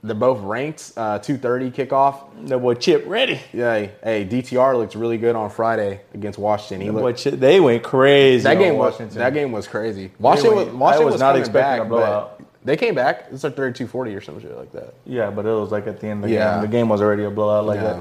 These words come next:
Speaker 2: at, at the third quarter.
Speaker 1: Yeah, he,
Speaker 2: Yeah,
Speaker 1: he
Speaker 2: I was not
Speaker 1: was
Speaker 2: expecting that.
Speaker 1: Yeah.
Speaker 2: That boy Chip Kelly, you know what I'm saying? He back.
Speaker 1: That boy Chip Kelly is
Speaker 2: That boy in, the, in Oregon days, he's in his bag, boy.
Speaker 1: But yeah, I mean,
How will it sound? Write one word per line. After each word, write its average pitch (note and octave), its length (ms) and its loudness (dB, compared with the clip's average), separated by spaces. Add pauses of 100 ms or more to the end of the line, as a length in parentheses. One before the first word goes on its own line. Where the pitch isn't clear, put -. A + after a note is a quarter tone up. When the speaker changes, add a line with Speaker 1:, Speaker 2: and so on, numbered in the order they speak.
Speaker 2:
at, - 80 -
at G#2 180 -8 (500)
the A#2 60 -4
third G#2+ 300 0
quarter. G#2 380 -2 (800)
Speaker 1:
Yeah, C3+ 200 -6
he, G3 140 -2
Speaker 2:
Yeah, - 20 0 (120)
Speaker 1:
he - 60 -2
Speaker 2:
I C3+ 180 2
was C#3+ 160 6
not B2 120 8
Speaker 1:
was A2+ 80 4
Speaker 2:
expecting A2+ 360 -2
that. A2+ 220 -4 (680)
Speaker 1:
Yeah. - 240 -8 (220)
Speaker 2:
That B2+ 80 0
boy A#2 160 6
Chip - 240 0
Kelly, D3 260 4
you C3 60 -2
know C3+ 80 0
what C3+ 120 -2
I'm D3 100 2
saying? D#3+ 80 2
He C3+ 60 -4
back. - 440 -2 (280)
Speaker 1:
That F2 100 -10
boy F2+ 160 -2
Chip - 240 -8
Kelly G2+ 280 0
is E2+ 60 -4
Speaker 2:
That E2 80 -4
boy D#3+ 160 2
in, G3 80 -4
the, C#3 380 0
in C#3+ 60 -4
Oregon C#3 360 2
days, C3 200 0
he's C#3+ 120 -4
in B2+ 80 -2
his A#2 140 -4
bag, B2 440 4
boy. C#3 280 0 (400)
Speaker 1:
But G2+ 120 2
yeah, A2+ 220 4
I G#2+ 40 2
mean, F#2+ 300 -4